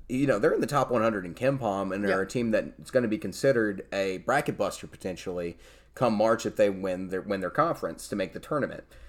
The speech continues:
Speaker 1: Yeah, they lost to George Washington. Maybe there's some Atlantic ten teams that are good out there or, or better than, you know, certain teams in other conferences.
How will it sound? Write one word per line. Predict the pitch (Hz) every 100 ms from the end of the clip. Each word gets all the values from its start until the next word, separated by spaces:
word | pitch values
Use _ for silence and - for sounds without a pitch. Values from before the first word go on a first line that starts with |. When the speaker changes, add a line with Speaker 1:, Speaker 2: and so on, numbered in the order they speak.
| - - - - - - -
Speaker 1:
Yeah, | 190 165
they | 160 175
lost | 170 156
to | 147
George | 143 135 127
Washington. | 131 123 - 95 90 78 85 - - - _
Maybe | 127 127 131
there's | 127 123
some | 123
Atlantic | 95 113 113 107
ten | - 117 110
teams | 110 101 101
that | 104
are | 92
good | 98 127
out | 98 90
there | 95 95 107 110
or, | 95 80 90
or | 87
better | 104 101 98 -
than, | 95 90 95 92 -
you | 107
know, | 92 87 -
certain | 120 101 92
teams | 107 98
in | 95
other | 92 87
conferences. | - 120 - - 90 85